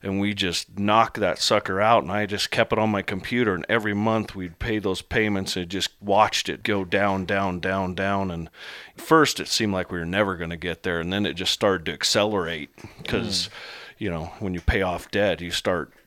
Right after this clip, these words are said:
Speaker 1: overpaying and paying extra, and it starts knocking off the tail end, and that's how we ended up paying it off early. And, and once we saw light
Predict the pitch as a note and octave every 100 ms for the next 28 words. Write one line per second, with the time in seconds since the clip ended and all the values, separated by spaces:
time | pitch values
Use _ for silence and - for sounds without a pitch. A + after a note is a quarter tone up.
0 | _ - A2+ A2 G2+ - G2+ G2+ F#2+ -
1 | G#2+ F#2 F#2+ G#2 - F#2 E2 F2 - -
2 | F2 - G2 F#2 - F#2 F#2 - E2 -
3 | F#2 E2+ F2+ F#2 E2 F#2 F2+ - F2+ D#2+
4 | E2 D#2+ D2 E2 - F#2+ E2 D#2 D#2+ D#2
5 | D#2+ F2+ F#2 D#2+ D#2 D2+ - E2+ F2 G2
6 | - E2+ F2 G#2 F2+ E2 D2+ - G2 G2
7 | A2 D#2+ -